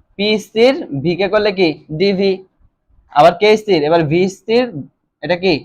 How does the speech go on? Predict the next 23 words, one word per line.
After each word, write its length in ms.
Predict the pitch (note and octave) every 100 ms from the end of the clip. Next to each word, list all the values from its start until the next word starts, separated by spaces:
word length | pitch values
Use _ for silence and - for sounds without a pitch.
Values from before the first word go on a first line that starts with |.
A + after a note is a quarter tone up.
| _ _ D3+
ডিপি। 320 | F3 F#3 F3+ E3 _ _ _ _ _ _ _ _ -
এটা 140 | C#3 F3
হচ্ছে 160 | G3 F#3+
আমাদের 200 | F#3+ G#3+ F#3
ইউভি 260 | F#3 F#3 F#3
সূত্র 180 | F#3+ E3 C3
পড়ে, 160 | B2 G2 - _ _ _ - D#3+ G3
U 20 | C4 F4 _ _ _ _ _
ডিভি 360 | C#3 E3 F3+ A#3+ E4+ _ -
আর 80 | C#3+
হচ্ছে 160 | C#3+ E3+ C#3
ভি 140 | F3+ C4+ F4+ _ _ C3+
আবার 160 | C#3 D#3
কি? 100 | F3+ C3+ B2+ - D3
ডিপি। 280 | F#3+ F#3 F3 - _ _ _ _ _ _ _ _ _ _ _ _ _ _ _ -
তাহলে 200 | E3 E3+ F#3+
এটা 120 | F#3+ G3
আমরা 140 | G3+ G#3
সমীকরণ 360 | G3 F#3+ G#3 G3+
কত 100 | G3+ G#3
দিতে 140 | F#3+ G#3 G#3
পারি? 160 | A#3 F#4+ - _ _ _ _
সমীকরণ 400 | C#3+ D#3 D#3+ F3